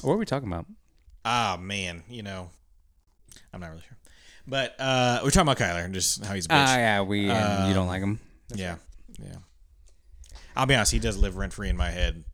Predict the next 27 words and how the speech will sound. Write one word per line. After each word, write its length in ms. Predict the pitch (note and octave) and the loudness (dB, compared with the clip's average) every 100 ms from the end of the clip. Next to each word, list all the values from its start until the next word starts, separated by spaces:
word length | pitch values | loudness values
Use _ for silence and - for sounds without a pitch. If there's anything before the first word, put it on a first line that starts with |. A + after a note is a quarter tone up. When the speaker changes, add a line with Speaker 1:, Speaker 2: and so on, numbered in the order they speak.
| - | -4
Speaker 2:
and 280 | E2 E2 D#2+ - | -2 -2 -4 -4
kudos 320 | - F2 D#2+ | -4 -6 -8
to 60 | D#2+ | -10
him 120 | D#2 | -14
for 100 | D2+ | -18
that, 140 | C#2+ - | -20 -14
I 40 | - | -12
guess. 220 | - - - - - - - - - - - - - - - _ - | -12 -14 -18 -16 -16 -14 -14 -14 -12 -8 -2 -2 -4 -20 -20 _ -16
Speaker 1:
Yeah, 480 | - G#2 G2+ G#2+ B2 - - | -8 -2 -2 -2 -4 -8 -8
that's 220 | - G#2+ A2+ | -2 0 2
a 40 | |
good 140 | G#2+ | 2
point. 280 | - G2 F2 - - - - - | 2 -4 -4 -8 -20 -20 -20 -2
Um, 800 | A2 G2+ G2+ G2+ G#2 G2+ G#2 G2+ - - - - - _ _ _ _ _ _ _ - - - - - - | 4 6 6 6 4 2 0 -4 -8 -20 -20 -20 -20 _ _ _ _ _ _ _ -20 -20 -6 -4 -4 -6
I 80 | - | -2
get, 180 | A#2 C#3+ | 2 2
okay, 260 | D3 B2 G2+ | 4 4 4
since 300 | - F#3+ - | 2 -2 2
we're 140 | C4 | 0
so 260 | - B3+ G#3+ | 4 4 4
sport 320 | - C#3+ D3+ | 4 4 4
heavy, 340 | D#3+ F3 F3+ - - - - _ - - | 4 2 0 -4 -18 -20 -20 _ -20 0
uh, 720 | D3 A#2+ A#2+ A#2 A#2 A2+ G#2+ - - _ - | 6 8 8 6 6 6 4 0 -6 _ -18
why 420 | - C3+ A#2+ B2 C#3+ | -10 -4 4 6 8
don't 200 | D#3 D#3 | 6 4
we 160 | D3+ | 2
do 720 | C3 A#2 A#2+ A#2 A2+ A2+ A2+ | 4 6 8 8 6 6 4